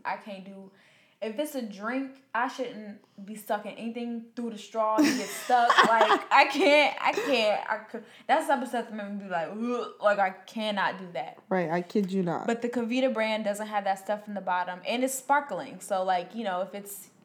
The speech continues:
Speaker 1: pineapple ginger flavored sparkling probiotic drink, that sounds nasty, but
Speaker 2: As fuck.
Speaker 1: it's actually not bad at all.
Speaker 2: Are you on the sales team, or are you, like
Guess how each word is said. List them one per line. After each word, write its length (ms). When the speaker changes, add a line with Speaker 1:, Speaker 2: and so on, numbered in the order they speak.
Speaker 1:
pineapple 400
ginger 260
flavored 360
sparkling 680
probiotic 560
drink, 280
that 140
sounds 420
nasty, 440
but 340
Speaker 2:
As 260
fuck. 300
Speaker 1:
it's 280
actually 720
not 280
bad 220
at 100
all. 320
Speaker 2:
Are 100
you 100
on 120
the 80
sales 440
team, 320
or 100
are 100
you, 180
like 320